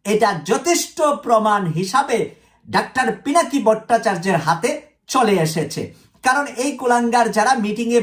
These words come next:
বসেছে, যারা তার কথা শুনেছে, সমানভাবে অপরাধী হয়ে এখন উল্টা তাদের জন্য বিরাট বাম্বুর ব্যবস্থা, আইক্কাউলা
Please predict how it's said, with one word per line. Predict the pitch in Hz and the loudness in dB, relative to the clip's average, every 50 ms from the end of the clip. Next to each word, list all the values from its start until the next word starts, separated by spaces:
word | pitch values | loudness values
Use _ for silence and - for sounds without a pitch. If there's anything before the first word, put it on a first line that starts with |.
| 160 165 | 0 0
বসেছে, | 185 190 - 285 285 - - 302 311 311 - - - - - - - | -2 -2 -2 -2 -4 -2 -2 -4 -4 -4 -6 -16 -20 -20 -10 -4 0
যারা | 190 196 269 294 302 - | 2 2 2 2 2 2
তার | 285 269 262 247 247 240 | 2 2 0 0 0 0
কথা | 233 226 233 233 226 - - - | 0 2 2 2 2 0 0 0
শুনেছে, | - 233 240 240 247 233 - - - 220 - - - - - _ - - - - | 2 4 4 4 4 2 0 0 -4 -4 -4 -4 -8 -12 -20 _ -12 -10 -8 -2
সমানভাবে | - - 269 285 311 339 339 330 285 220 214 208 190 214 156 - - - - _ _ _ - 226 262 | 0 2 4 4 4 2 2 2 0 0 0 2 2 0 -2 -2 -4 -10 -20 _ _ _ 2 2 2
অপরাধী | 269 - 302 294 277 277 - - 269 247 226 170 | 2 2 2 2 2 2 0 -2 -4 -2 -2 -2
হয়ে | 180 214 220 214 202 190 185 - - 160 - - 226 247 | 0 2 2 2 2 0 -4 -8 -18 -6 0 0 0 0
এখন | 247 - 262 254 220 - - - - 302 330 | 0 -4 -6 -6 -6 -8 -14 -12 -4 0 2
উল্টা | 359 359 349 339 339 - - 277 220 - 233 - - _ _ _ _ _ _ | 4 4 2 0 -2 -4 -2 0 0 0 -2 -6 -16 _ _ _ _ _ _
তাদের | - 202 226 226 277 294 294 233 185 - | 0 0 0 2 0 -2 -2 -4 -4 -2
জন্য | 247 247 220 220 214 220 196 180 - - - _ _ 113 110 113 123 | -2 -2 -2 -2 0 0 0 0 -2 -4 -8 _ _ -14 -12 -4 2
বিরাট | 175 226 226 226 202 190 - - - - - - 135 123 127 | 4 4 6 6 4 2 0 -4 -10 -18 -18 -14 -8 -2 0
বাম্বুর | 196 220 269 285 294 285 311 311 277 240 | 0 0 0 0 -2 0 0 2 4 4
ব্যবস্থা, | 233 220 226 220 - - - - 202 175 - - - - 190 | 2 2 2 0 -4 -4 -4 -2 -2 -2 -4 -6 -4 -2 0
আইক্কাউলা | 226 226 - - - 269 254 240 226 220 208 185 | 0 0 -2 -6 -4 -2 2 2 4 4 4 2